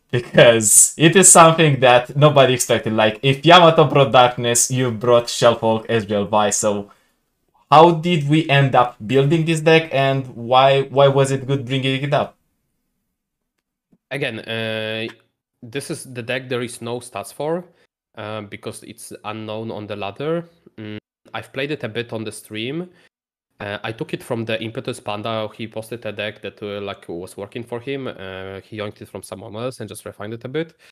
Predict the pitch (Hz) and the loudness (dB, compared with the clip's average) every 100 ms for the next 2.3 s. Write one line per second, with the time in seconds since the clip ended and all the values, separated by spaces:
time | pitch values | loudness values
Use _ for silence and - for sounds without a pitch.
0 | _ _ 110 110 120 113 113 120 104 113 | _ _ -10 -6 -6 -8 -12 -10 -8 -8
1 | 110 104 104 101 104 - 110 107 - 107 | -6 -6 -6 -6 -6 -8 -10 -10 -10 -8
2 | 110 147 170 | -6 -4 -4